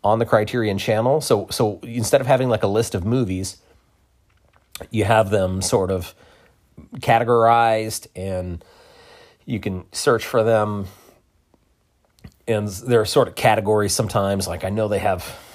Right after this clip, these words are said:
at one point they had a Columbia Noir, uh, category, and so things will come, things will show up on the, on the Criterion Channel, and they'll, they'll filter in and filter out and stuff. So it's always sort of changing.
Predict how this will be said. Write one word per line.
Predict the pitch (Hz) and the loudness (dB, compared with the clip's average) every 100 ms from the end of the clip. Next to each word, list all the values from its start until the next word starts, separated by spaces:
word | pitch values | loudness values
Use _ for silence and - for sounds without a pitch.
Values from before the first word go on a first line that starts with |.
| - - 107 - _ _ - | -20 -20 -20 -20 _ _ -6
at | 101 | -4
one | 113 120 104 | 2 2 2
point | 104 90 | -2 0
they | 92 | -2
had | 95 | -2
a | |
Columbia | - 104 101 101 95 | -2 -2 0 -2 -4
Noir, | 90 92 98 92 80 85 - _ _ _ _ _ _ _ - | -2 0 2 2 2 -2 -8 _ _ _ _ _ _ _ -10
uh, | 92 78 | -10 -8
category, | - 95 87 87 87 85 85 - - | 0 0 0 -2 -2 -2 -6 -10 -12
and | 113 | -8
so | - 139 | -2 0
things | 185 151 | 2 0
will | 139 | 0
come, | 151 - | 0 0
things | - 170 | -2 0
will | 139 | 0
show | 117 156 120 | 2 4 4
up | - 117 | 2 0
on | 120 117 | 2 2
the, | 98 95 - | -2 -4 -12
on | 82 73 113 | -10 -2 -2
the | 110 | 0
Criterion | 107 107 107 101 | 0 0 0 -6
Channel, | 95 98 95 92 | -2 -2 -2 -4
and | 90 | -4
they'll, | 90 - _ _ _ - | -4 -6 _ _ _ -6
they'll | 92 | -6
filter | - 117 - 98 | -2 -2 -2 -2
in | 92 95 | -2 -2
and | 90 | -4
filter | 95 90 87 | -6 -2 -4
out | 87 | -4
and | 85 | -6
stuff. | - 90 80 | -6 -4 -4
So | - | -4
it's | 92 92 | -6 0
always | 104 92 | 0 0
sort | - 92 | -4 -4
of | - | -6
changing. | 98 92 82 80 | -6 -6 -8 -10